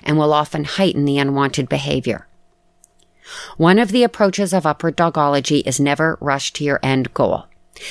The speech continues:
The end goal is to be able to calmly walk towards Samson or reach and get the food near him or from him, but we need to change his perception first. So to change Samson's perception of our goal,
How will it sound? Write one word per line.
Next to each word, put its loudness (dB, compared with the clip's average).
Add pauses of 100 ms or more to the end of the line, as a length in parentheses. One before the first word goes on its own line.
(120)
The 4
end 4
goal 4
is -2
to 0
be 4
able 0
to -8
calmly 2
walk 0
towards 0
Samson 0
or 0
reach 2
and 2
get 0
the -4
food 2
near 4
him 0
or 0
from -2
him, -8 (420)
but 0
we 2
need 4
to 0
change 2
his -2
perception -4
first. -6 (760)
So 2
to 0
change 2
Samson's 0
perception -2
of 0
our 0
goal, 0